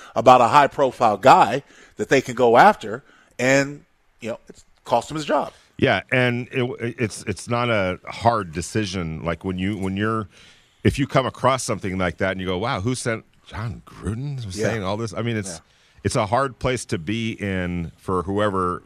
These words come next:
Speaker 2: you know, uncovered it because
Speaker 1: Certainly.
Speaker 2: it's, it's a whistleblower kind of a
Speaker 1: Yep.
Speaker 2: situation. Um, and, you know, so, so, uh, you know, John ha-,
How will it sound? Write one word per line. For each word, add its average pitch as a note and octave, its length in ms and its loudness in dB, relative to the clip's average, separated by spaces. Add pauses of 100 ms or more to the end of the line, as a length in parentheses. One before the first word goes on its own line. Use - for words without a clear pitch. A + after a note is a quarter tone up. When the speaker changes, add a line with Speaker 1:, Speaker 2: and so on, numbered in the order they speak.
Speaker 2:
you G2+ 100 -6
know, F2 160 -4
uncovered F#2 540 -6
it F2+ 140 -8
because F#2 440 -6
Speaker 1:
Certainly. F2+ 80 -12
Speaker 2:
it's, - 140 -10
it's F#2 180 -6
a A#2+ 40 -2
whistleblower E2+ 600 -4
kind D#2 160 -10
of D2+ 100 -8
a - 20 -12
Speaker 1:
Yep. D2 60 -10
Speaker 2:
situation. E2 560 -4 (400)
Um, E2+ 600 -2
and, E2+ 800 -6
you G#2 100 -4
know, E2+ 100 -6
so, A2+ 400 -2
so, G#2 460 0 (580)
uh, E2 580 -2 (440)
you G#2+ 100 -2
know, F2 60 -6
John A2 540 -2 (240)
ha-, F2 220 -6